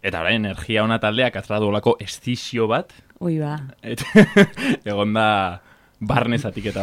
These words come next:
Speaker 1: bat. Ez, ez, ez, ez.
Speaker 2: Adios.
Speaker 1: En prime time. <laughs> En, ez, egon da barne zatiketa bat, eta, eh, udako eskola ekosoziala taldea
Speaker 2: Mhm.
Speaker 1: sortu da.
Speaker 2: Bai,
Speaker 1: Baina,
Speaker 2: ezagutzen
Speaker 1: bueno,
Speaker 2: dugu.
Speaker 1: Energia Ona taldeko guztiak pastu gara, beraz, bueno,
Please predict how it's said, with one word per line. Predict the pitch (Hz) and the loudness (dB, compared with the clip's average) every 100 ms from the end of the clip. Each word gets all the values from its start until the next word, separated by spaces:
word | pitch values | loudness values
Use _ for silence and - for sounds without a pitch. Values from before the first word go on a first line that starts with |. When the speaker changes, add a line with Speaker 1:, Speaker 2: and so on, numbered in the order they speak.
| 117 | -4
Speaker 1:
bat. | - - | -6 -8
Ez, | 165 - | -4 0
ez, | 185 | 0
ez, | |
ez. | 190 196 | 2 4
Speaker 2:
Adios. | 202 175 185 - - - 160 - - - - | 6 4 2 -4 -10 -12 -12 -14 -14 -14 -6
Speaker 1:
En | 107 101 | -4 -2
prime | 101 92 | -2 -2
time. | 87 87 85 92 - 190 220 | -2 -4 -6 -10 -6 0 0
<laughs> | 156 - | 0 -2
En, | 127 113 113 110 104 104 | 2 4 4 2 0 -2
ez, | 110 | -4
egon | 101 101 | -2 2
da | 120 117 95 - | 4 4 4 0
barne | 98 110 117 117 | 0 0 0 -4
zatiketa | 113 104 110 117 | -6 -4 0 4
bat, | 135 170 - | 4 2 -2
eta, | 104 - 92 90 87 87 82 85 92 | -4 -4 -4 -4 -4 -4 -6 -8 -10
eh, | 87 82 80 78 78 82 _ - | -8 -8 -10 -12 -16 -20 _ -10
udako | 107 98 - 104 | -4 -4 -2 -4
eskola | - 113 107 | -4 -4 -4
ekosoziala | 104 107 - - 113 104 101 95 92 90 - - | -4 -8 -12 -10 -6 -2 -2 -4 -6 -8 -12 -4
taldea | 95 139 95 | 0 2 2
Speaker 2:
Mhm. | 98 | -2
Speaker 1:
sortu | 95 101 | -6 -4
da. | 127 339 - - | -4 -6 -12 -14
Speaker 2:
Bai, | 175 165 | -10 -4
Speaker 1:
Baina, | |
Speaker 2:
ezagutzen | 196 208 170 | -2 0 -2
Speaker 1:
bueno, | 165 180 | -4 -6
Speaker 2:
dugu. | |
Speaker 1:
Energia | 98 90 - 104 98 92 | -8 -8 -6 -2 0 0
Ona | 98 98 92 92 | -2 -2 -2 -4
taldeko | - 90 92 101 | -4 -4 -2 -4
guztiak | 92 - 85 82 | -4 -8 -12 -12
pastu | - - | -14 -12
gara, | 85 107 | -10 -8
beraz, | 185 82 82 - | -10 -12 -18 -20
bueno, | - | -20